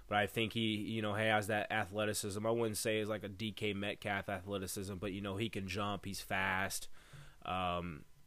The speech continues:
so I think whoever drafts Quentin Johnson is gonna really love him. My guy's Jalen Hyatt. I really like Jalen Hyatt out of Tennessee.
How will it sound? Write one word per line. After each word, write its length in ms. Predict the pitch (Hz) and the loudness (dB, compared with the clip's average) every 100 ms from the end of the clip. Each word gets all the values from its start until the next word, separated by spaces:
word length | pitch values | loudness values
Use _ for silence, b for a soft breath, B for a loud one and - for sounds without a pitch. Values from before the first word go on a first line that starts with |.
| - - - - | -20 -18 -18 -10
so 240 | - 113 98 | -2 0 2
I 140 | 98 | 2
think 220 | - 104 | 2 0
whoever 280 | 113 107 98 | 4 4 2
drafts 380 | 90 98 87 - | 0 0 0 -2
Quentin 260 | - 95 | -2 -2
Johnson 360 | 90 92 90 95 | -2 -2 -2 -4
is 60 | 87 | -6
gonna 200 | 92 87 | -6 -6
really 260 | 87 90 | -4 -4
love 240 | 90 90 87 | -2 -4 -4
him. 180 | 90 - B - | -6 -10 B 2
My 280 | 120 139 143 | 12 12 12
guy's 280 | 139 131 | 12 12
Jalen 380 | 123 123 123 120 | 10 8 8 8
Hyatt. 520 | 113 117 117 117 117 - | 4 6 8 8 6 4
I 220 | 120 120 | 6 8
really 260 | 120 120 120 | 8 6 6
like 220 | 117 110 | 4 4
Jalen 340 | 104 117 113 | 2 2 2
Hyatt 300 | 107 113 113 | 2 2 4
out 100 | 113 | 4
of 80 | 101 | 0
Tennessee. 760 | - 113 110 - 113 113 113 | 0 0 0 0 2 2 0